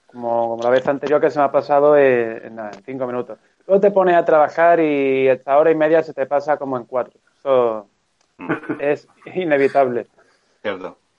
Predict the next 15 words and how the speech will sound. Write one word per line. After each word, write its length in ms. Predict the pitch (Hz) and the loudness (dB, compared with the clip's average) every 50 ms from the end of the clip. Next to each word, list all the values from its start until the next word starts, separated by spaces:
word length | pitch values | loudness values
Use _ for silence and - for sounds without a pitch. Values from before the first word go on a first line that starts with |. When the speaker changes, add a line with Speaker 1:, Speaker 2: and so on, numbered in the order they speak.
| _ _ _ _ _ _ _ _ _ _ _ | _ _ _ _ _ _ _ _ _ _ _
Speaker 1:
Y 260 | - 196 190 175 156 | -4 0 2 2 2
que 80 | 147 170 | 4 4
nada, 220 | 165 185 202 196 | 4 4 4 2
que 140 | 185 185 175 | 2 0 -4
muchísima 480 | 165 165 156 - 190 175 190 196 185 180 | -4 -4 -6 -6 -6 -4 -2 -2 -2 0
salud 300 | 180 175 165 170 175 165 | 0 2 2 4 4 4
a 80 | 147 139 | 4 4
todos, 460 | - 160 165 170 175 175 180 175 160 | 4 4 6 6 6 6 6 4 2
muchas 340 | 156 143 143 151 147 - 156 | 0 -4 -8 -8 _ 0 2
gracias 320 | 156 156 151 - 160 143 143 | 2 2 2 2 0 2 2
a 60 | 139 | 2
todos 260 | 143 143 143 139 131 | 2 0 0 0 0
por 180 | _ 127 127 123 | _ -6 -4 0
vernos 680 | 123 135 143 139 139 139 139 139 139 139 139 139 135 131 | 2 2 2 0 0 0 0 2 4 4 4 4 2 2
y, 640 | 123 123 120 117 117 117 113 113 113 110 110 107 | 0 0 -2 -6 -8 -10 -12 -12 -14 -16 -18 -20